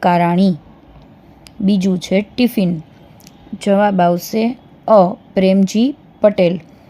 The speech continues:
ત્રીજું છે પ્રયાણ, જવાબ આવશે બ, રમણભાઈ નીલકંઠ. બીજી સૂચના બ, એની અંદર બ માં પહેલું,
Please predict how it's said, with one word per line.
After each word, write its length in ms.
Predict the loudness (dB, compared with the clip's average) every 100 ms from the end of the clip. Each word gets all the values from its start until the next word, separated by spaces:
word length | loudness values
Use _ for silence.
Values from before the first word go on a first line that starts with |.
| -20 -20
ત્રીજું 400 | -4 -2 0 0
છે 200 | 0 0
પ્રયાણ, 560 | -2 0 2 2 0 -2 -8 -20 -20 -18 -8 2
જવાબ 340 | 2 4 2
આવશે 500 | 0 0 0 0 -2 -8
બ, 200 | 0 4 6 4 -2 -10
રમણભાઈ 720 | -4 -2 0 0 0 0 0 -4 -4
નીલકંઠ. 600 | 0 2 0 -2 -4 -4 -10 -20 _ -20 -20 -20 -20 -20 -20 -20 -20 -20 -20 -20 -20 -20 -2
બીજી 320 | 2 4 2
સૂચના 400 | -2 -4 -2 -2
બ, 160 | 2 4 4 0 -16 -20 -20 -4
એની 240 | -2 2
અંદર 260 | 2 2 2
બ 140 | 4
માં 260 | 4 2 -2
પહેલું, 480 | 0 0 2 0